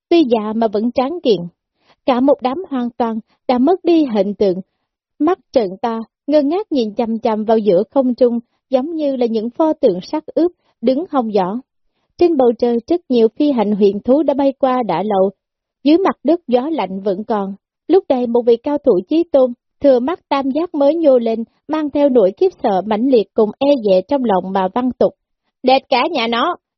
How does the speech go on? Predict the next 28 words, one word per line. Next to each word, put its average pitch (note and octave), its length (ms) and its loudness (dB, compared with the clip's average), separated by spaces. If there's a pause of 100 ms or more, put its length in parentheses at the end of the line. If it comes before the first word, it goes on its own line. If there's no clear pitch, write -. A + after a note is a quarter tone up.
nhiều C#4+ 180 2
như D4+ 160 0
vậy, A#3 160 2 (260)
chẳng C4 160 0
lẽ D4+ 160 2
định B3 220 -2
để A#3 240 4
bọn B3 180 0
lão B3+ 160 0
tử C#4 200 0
đi D#4+ 160 -4
chịu A3 180 0
chết F#4 180 2
à? - 140 -4 (1120)
Kinh C#4+ 220 2
hỉ A3+ 200 -4
như B3+ 280 -2
thế, A3+ 220 -4 (580)
sóng C#4 240 -6 (200)
sau A#3+ 220 0 (120)
cao C4 160 0 (140)
hơn A#3 300 2
sóng A#3+ 220 0
trước F4+ 260 0
liên A#3 280 2
miên G3+ 280 0
không G#3+ 240 -2
dứt, E4+ 140 -2